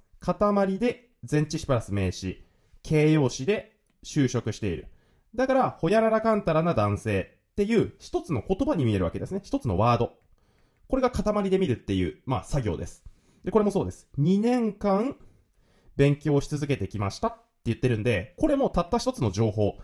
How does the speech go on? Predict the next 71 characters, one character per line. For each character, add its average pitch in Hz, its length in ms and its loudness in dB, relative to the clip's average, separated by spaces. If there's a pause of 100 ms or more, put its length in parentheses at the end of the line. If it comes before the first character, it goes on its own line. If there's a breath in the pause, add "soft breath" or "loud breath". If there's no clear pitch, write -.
(120)
塊 247 640 2
で 214 160 2
見 214 80 2
る 147 80 2
と - 360 2 (140)
三 208 260 0
語 135 100 4
が 151 100 2
一 117 200 -2
語 123 100 0
に 98 80 -2
な 92 100 0
る - 140 -8 (180)
と 233 100 -2
い 214 100 -2
う 202 60 -8 (160)
ね、 190 200 -6 (220 soft breath)
あ 139 100 0
の、 113 140 2
手 - 240 -2
順 123 160 -2
に 127 80 0
な 98 80 0
っ - 60 -6
て 92 60 -8
き 92 80 -10
ま 85 80 -6
す。 - 140 -20 (320 soft breath)
で、 190 80 0
こ 226 140 0
の 277 100 2
よ 302 140 2
う - 20 0
に、 143 320 -2 (240)
主 - 200 0
語 302 120 2
と 156 120 4
動 123 160 4
詞 - 100 -4
を 135 80 4
含 - 180 -2
ま 156 100 2
な 131 100 0
い 92 80 0
二 131 140 2
語 202 120 2
以 220 60 2
上 180 120 2
の 95 60 0
塊 113 380 -2
の 113 80 0
こ 120 100 -2
と 139 140 0
を - 260 -2
句 143 100 4
と 185 120 2
言 101 100 2
い 85 40 -2
ま 82 120 -6
す。 - 180 -20
句 208 140 2
で 107 80 0
す。 - 200 -14 (180)
句。 147 260 0
文 269 200 2
法 294 140 4
用 294 120 2
語 170 80 6
な 120 80 4
ん 104 80 0
で、 117 260 2